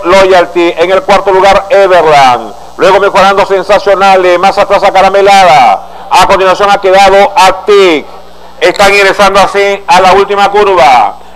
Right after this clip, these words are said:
Spicy en la punta. En el segundo lugar, Kader. Al momento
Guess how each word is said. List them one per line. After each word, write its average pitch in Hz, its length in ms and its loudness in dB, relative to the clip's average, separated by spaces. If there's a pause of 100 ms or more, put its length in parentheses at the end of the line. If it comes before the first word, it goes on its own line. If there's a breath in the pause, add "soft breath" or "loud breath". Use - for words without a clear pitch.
(100)
Spicy 202 840 -2
en 196 220 -4
la 202 160 0
punta. 196 560 0
En 185 120 0
el 196 140 -2
segundo 202 340 0
lugar, 196 300 0
Kader. 190 760 2 (400 loud breath)
Al 202 280 2
momento 208 640 0